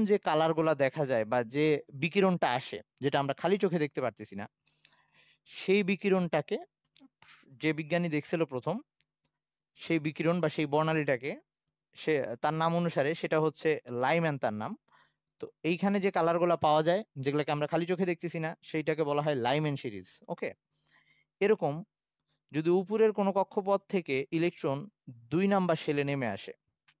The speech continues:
ওকে, এইটা তিন থেকে বা চার থেকে বা পাঁচ থেকে, তখন যে সিরিজটা পাই সেইটা হচ্ছে বামার সিরিজ, এবং যেটা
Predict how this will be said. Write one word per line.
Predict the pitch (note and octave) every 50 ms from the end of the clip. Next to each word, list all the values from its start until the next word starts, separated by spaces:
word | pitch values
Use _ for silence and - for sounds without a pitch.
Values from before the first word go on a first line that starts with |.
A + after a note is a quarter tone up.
| _ _ -
ওকে, | E3+ - G#3+ E3 - - _ _ _ _ _ _ _ _ -
এইটা | B2+ C#3 C3+ B2 - C#3+ B2+ A2 _ -
তিন | G3+ G3 F#3+ F3
থেকে | - E3 C#3+ - C#3 C3+ C3 C3+ C3
বা | C3+ C3+
চার | - D#3+ D#3 - _
থেকে | - D3 - - C#3+ C#3
বা | B2 C3 - -
পাঁচ | C3+ C#3+ - -
থেকে, | - C3+ A2+ - A#2+ A2 - _ _ - _ _ _ _ _ _ _ _ _ _ _ _ _ _ _ -
তখন | - D#3 - G3+ G#3+ G#3 F#3+
যে | G3 F#3+ - _ _ _ _ _ _ _ _ _ _ -
সিরিজটা | - - - F3 D#3+ E3+ - - - F3+
পাই | D#3 - B2 A#2 B2+ D3 F#3 A3 G#3+ - - -
সেইটা | - F3+ E3 F3+ E3+
হচ্ছে | E3 E3 D#3+ - - - E3 D#3+ D3 - _ _ _ _
বামার | G#2 C3 C#3 D#3 F3+ G3+ F#3+ -
সিরিজ, | - F#3+ F3 G3+ G#3 - - -
এবং | D#3+ D#3 D3
যেটা | C3 D3 C#3